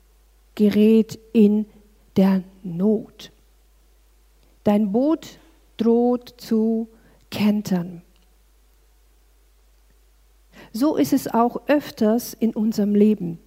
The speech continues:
Es kommen unerwartete Dinge auf uns zu, Situationen,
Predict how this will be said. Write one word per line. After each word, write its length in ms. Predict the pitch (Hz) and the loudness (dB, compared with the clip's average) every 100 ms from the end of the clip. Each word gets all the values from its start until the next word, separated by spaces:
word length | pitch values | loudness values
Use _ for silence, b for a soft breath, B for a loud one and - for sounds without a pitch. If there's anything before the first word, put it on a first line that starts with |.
| _ _ _ _ _ _ _ B B B | _ _ _ _ _ _ _ B B B
Es 220 | 220 - | 2 2
kommen 360 | - 302 302 294 | 0 0 0 0
unerwartete 840 | 277 285 247 233 233 247 240 233 | -2 -2 -2 0 2 4 2 2
Dinge 500 | 220 233 262 262 269 269 | 0 0 2 0 -2 -2
auf 340 | 214 226 226 | -2 -2 -6
uns 480 | - 214 214 - - | -8 -8 -8 -12 -18
zu, 460 | - 220 208 180 180 _ _ b b b b - | -10 -6 -4 -6 -10 _ _ b b b b -16
Situationen, 1400 | - 254 247 226 214 - - 247 247 240 220 185 180 | 0 0 2 0 -2 -2 0 4 4 2 0 -2 -4